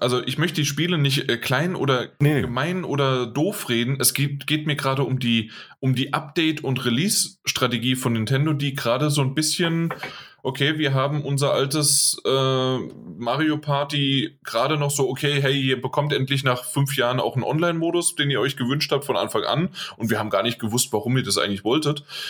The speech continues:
Speaker 1: aber hey, wir bringen's jetzt noch schnell, aber hey, hier guckt mal, am neunundzwanzigsten zehnten kommt schon wieder was Neues und zwar die ganz alten Dinger, äh, nur auf hübsch und neu gemacht, die ihr alle kennt und liebt und macht doch bitte da auch nochmal.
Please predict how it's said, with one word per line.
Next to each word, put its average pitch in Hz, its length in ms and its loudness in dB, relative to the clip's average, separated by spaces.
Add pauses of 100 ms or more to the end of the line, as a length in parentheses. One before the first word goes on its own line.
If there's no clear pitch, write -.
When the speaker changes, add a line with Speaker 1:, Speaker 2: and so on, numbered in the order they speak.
(140)
Speaker 1:
aber 113 240 2
hey, 110 240 2
wir 117 140 -2
bringen's 160 260 0
jetzt 113 200 0
noch 110 120 0
schnell, 127 240 0
aber 139 160 0
hey, 170 260 2
hier 156 200 -2
guckt - 200 -8
mal, 143 140 2
am 123 120 0
neunundzwanzigsten 139 500 2
zehnten 143 260 2
kommt 139 220 0
schon 143 100 2
wieder 127 160 2
was 113 160 0
Neues 147 360 2
und 123 120 0
zwar 123 160 2
die 123 80 -2
ganz 131 240 0
alten 143 400 0
Dinger, 131 460 0
äh, 113 100 2
nur 123 300 2
auf - 180 -4
hübsch 156 220 -2
und 120 140 -2
neu 135 180 2
gemacht, 120 360 -2 (300)
die 127 140 0
ihr 110 140 2
alle 127 160 0
kennt 131 260 0
und 110 120 -2
liebt 127 280 0
und 113 200 -6
macht - 220 -6
doch 120 80 -4
bitte - 200 -8
da 92 80 2
auch - 120 -6
nochmal. 92 220 -10